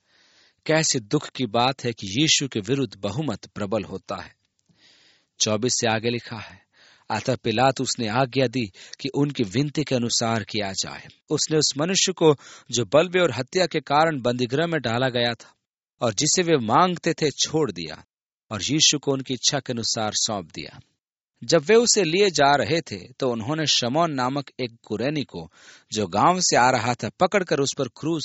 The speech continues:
लाद दिया कि उसे यीशु के पीछे-पीछे ले चले। जिस प्रकार वे यीशु को लेकर चले, वह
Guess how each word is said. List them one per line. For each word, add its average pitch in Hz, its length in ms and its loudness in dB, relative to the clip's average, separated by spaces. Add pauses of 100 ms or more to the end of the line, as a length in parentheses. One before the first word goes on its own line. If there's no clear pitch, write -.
लाद 110 220 -4
दिया 92 320 -10 (360)
कि 131 100 -2
उसे 127 200 0
यीशु 147 400 0
के 131 120 -4
पीछे-पीछे 131 720 -4
ले 98 320 -8
चले। - 320 -10 (1120)
जिस 214 140 2 (100)
प्रकार 180 400 2
वे 185 100 0
यीशु 147 380 2
को 180 120 2
लेकर 117 320 -2
चले, 107 440 -6 (380)
वह 165 120 2